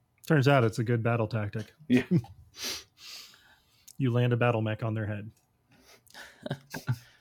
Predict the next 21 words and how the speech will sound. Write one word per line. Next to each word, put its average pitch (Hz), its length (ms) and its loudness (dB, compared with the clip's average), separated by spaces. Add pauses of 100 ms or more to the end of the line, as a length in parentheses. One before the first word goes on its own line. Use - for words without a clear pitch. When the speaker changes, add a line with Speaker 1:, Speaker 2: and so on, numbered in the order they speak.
(760)
Speaker 2:
Uh, 131 520 6
but 120 160 6
yeah, 185 200 8
they're 120 160 8
gonna 123 200 8
get, 123 180 8
um, 113 460 6 (200)
and 117 200 4
the, 117 160 8 (180)
the, 117 260 6 (260)
what 123 120 4
they 127 80 6
s-, 113 120 4
I 127 100 2
believe 165 240 4
they 214 80 6
said 190 160 6
the 127 60 4
Force 139 260 6
Pike 143 260 2
card, 156 400 2